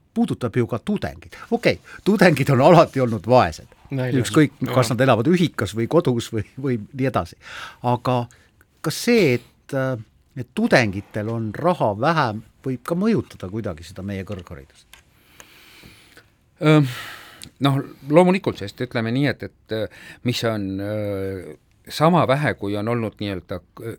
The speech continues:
Speaker 3: ülikoolidele antavat tegevustoetust, on ju ebanormaalselt väike olnud, öö, õppelaen. Et, ähm, ma olen teistpidi imestanud, et, äh,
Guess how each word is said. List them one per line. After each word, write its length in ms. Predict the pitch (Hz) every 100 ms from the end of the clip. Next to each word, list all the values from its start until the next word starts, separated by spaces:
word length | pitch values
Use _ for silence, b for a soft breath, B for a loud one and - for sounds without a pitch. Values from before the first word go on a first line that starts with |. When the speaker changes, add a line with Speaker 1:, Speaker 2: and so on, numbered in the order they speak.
| -
Speaker 3:
ülikoolidele 680 | 156 170 - 110 101 95 95
antavat 440 | 113 - 90 90
tegevustoetust, 880 | 131 120 90 90 - 104 - 87 -
on 160 | 107 104
ju 380 | 101 85 80 -
ebanormaalselt 720 | 123 123 101 101 117 - 87
väike 360 | 123 123 - 95
olnud, 400 | 92 92 - 92
öö, 240 | 92 90 90 b b b 135
õppelaen. 540 | - 92 107 92 82 _ B B B _
Et, 460 | 107 104 _ _ 120
ähm, 1080 | 117 107 104 98 101 107 120 123 110 127
ma 140 | 127 147
olen 180 | 135 113
teistpidi 480 | 160 - 123 131 156
imestanud, 560 | 170 110 113 104 101
et, 320 | 104 - - 110
äh, 340 | 104 98